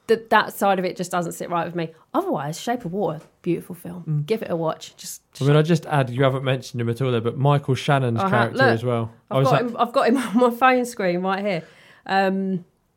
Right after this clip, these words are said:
Speaker 1: yeah, I was gonna
Speaker 2: It's
Speaker 1: mention
Speaker 2: like the
Speaker 1: Michael
Speaker 2: crazy,
Speaker 1: Shannon
Speaker 2: like,
Speaker 1: and Octavia
Speaker 2: policeman.
Speaker 1: Spencer. Is, he's just the most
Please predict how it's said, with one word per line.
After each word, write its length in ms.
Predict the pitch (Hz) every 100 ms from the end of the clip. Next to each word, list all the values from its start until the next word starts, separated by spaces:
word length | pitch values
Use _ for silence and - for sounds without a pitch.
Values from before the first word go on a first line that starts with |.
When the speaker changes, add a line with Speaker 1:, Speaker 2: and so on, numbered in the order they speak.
| -
Speaker 1:
yeah, 280 | 208 160 160
I 80 | 190
was 220 | 208 185
gonna 140 | 170
Speaker 2:
It's 220 | 165 165
Speaker 1:
mention 40 | 147
Speaker 2:
like 60 | 170
the 60 |
Speaker 1:
Michael 200 | 175 170 165
Speaker 2:
crazy, 240 | 151 139 127
Speaker 1:
Shannon 60 | 127
Speaker 2:
like, 120 | 127
Speaker 1:
and 160 | 196 190
Octavia 380 | 143 131 -
Speaker 2:
policeman. 440 | - 156 117 113 110
Speaker 1:
Spencer. 240 | 110 156 - _ _ _ _ _ _ _ _
Is, 220 | - 349 - _ - -
he's 200 | 320 349
just 360 | 392 392 - - - _ _ _ _ _
the 200 | 233 269
most 720 | 269 262 254 240 - -